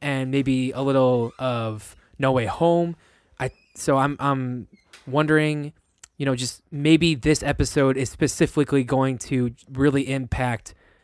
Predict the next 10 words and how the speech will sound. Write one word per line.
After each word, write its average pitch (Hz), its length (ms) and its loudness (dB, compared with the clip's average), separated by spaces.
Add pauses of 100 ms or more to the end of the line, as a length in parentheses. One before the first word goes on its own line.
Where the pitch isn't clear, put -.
(640)
the 139 220 -2
actual, 131 480 0
our 147 140 4
actual 139 320 0
M 127 180 -4
C - 160 -6
U 127 140 2
that 113 160 -2
we 120 120 -2
know. 104 260 -10